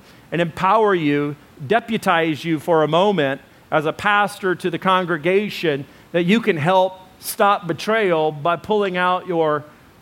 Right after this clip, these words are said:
gossip gun. And what I mean by that is you can shut or shoot down gossip, which is a form of betrayal, when you encounter the gossipers. And by the way, gossipers usually like to travel in packs.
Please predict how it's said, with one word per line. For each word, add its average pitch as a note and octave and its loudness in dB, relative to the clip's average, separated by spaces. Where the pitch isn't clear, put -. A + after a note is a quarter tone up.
gossip E3 2
gun. A2 -4
And F#3 -2
what A#3 2
I A3+ 0
mean A#3+ 0
by F3+ 0
that D#3+ 0
is D3+ -6
you A3+ 0
can G#3 -2
shut A3+ -2
or E3 4
shoot A#3+ 0
down F3+ 2
gossip, E3 2
which E3 -4
is F3+ 2
a E3 0
form G3 0
of D#3 -2
betrayal, D3+ 0
when E3 -2
you G3+ 0
encounter G3+ 0
the D#3+ -2
gossipers. D#3+ -2
And D#3 -6
by E3+ 2
the D#3+ -4
way, E3+ 2
gossipers E3 0
usually E3 -4
like D3+ 2
to C#3+ -6
travel D3+ 0
in B2+ -4
packs. F3+ -2